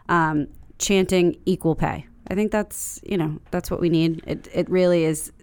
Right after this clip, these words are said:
setting such a stage for that next generation of what they're going to expect. They're coming up on this and they're being told not to settle for less and to fight and to, you know, get what you earn. There is a chart that I saw on Instagram, and just as an example,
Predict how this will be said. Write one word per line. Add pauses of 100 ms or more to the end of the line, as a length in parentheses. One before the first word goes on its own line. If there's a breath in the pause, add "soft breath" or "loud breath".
setting
such
a
stage
for
that
next
generation
of
what
they're
going
to
expect.
They're
coming
up
on
this
and
they're
being
told (480 soft breath)
not
to
settle
for
less
and
to
fight
and
to,
you
know,
get
what
you (520)
earn. (400 soft breath)
There
is
a
chart
that
I
saw
on
Instagram, (200)
and
just
as
an
example,